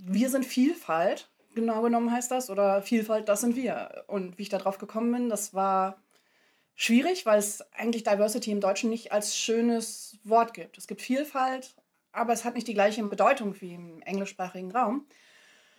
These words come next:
Ähm, da ist es noch mehr aufgeladen, halt, ähm, nicht nur so Vielfalt der Blumen, sondern halt auch Vielfalt der Menschen. Und dann musste also das englische Wort bleiben, Diversity ist, äh, Diversity.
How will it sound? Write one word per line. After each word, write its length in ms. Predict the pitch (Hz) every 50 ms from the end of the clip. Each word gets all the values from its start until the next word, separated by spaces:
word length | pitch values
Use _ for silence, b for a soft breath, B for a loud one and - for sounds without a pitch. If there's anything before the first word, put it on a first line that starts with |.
| b b b
Ähm, 240 | - 196 190 196 196
da 120 | 190 185
ist 120 | 185 - -
es 80 | 202
noch 160 | - 202 208
mehr 280 | 208 196 196 196 196 190
aufgeladen, 720 | 202 208 208 - 226 202 190 185 190 202 202 202 196 196 - -
halt, 560 | 196 190 208 196 196 190 - - - - - -
ähm, 320 | 196 208 196 196 190 202 202
nicht 160 | 208 202 208
nur 120 | 220 214
so 100 | 208 190
Vielfalt 400 | 190 - - 220 208 214 196 180
der 80 | 190 185
Blumen, 260 | 190 220 247 233 226
sondern 280 | 196 196 180 190 196 196
halt 100 | 190 -
auch 100 | - -
Vielfalt 380 | - - 190 180 - 180 170
der 80 | 175 175
Menschen. 480 | 175 175 185 196 - 202 185 185 185 180
Und 580 | - 165 170 170 165 165 - - - - _ _ _ _ _ _ _
dann 300 | 202 185 185 185 185 190
musste 300 | 196 202 202 202 - 208
also 160 | 190 185 190
das 140 | 185 185 -
englische 360 | - 196 220 220 190 202 180
Wort 200 | 175 180 180 -
bleiben, 280 | - 170 190 226 247 233
Diversity 480 | 196 175 175 175 190 - 220 - 196
ist, 240 | 185 190 - - _ _ -
äh, 140 | 185 156
Diversity. 600 | 175 180 175 170 175 175 180 180 - 233 - 302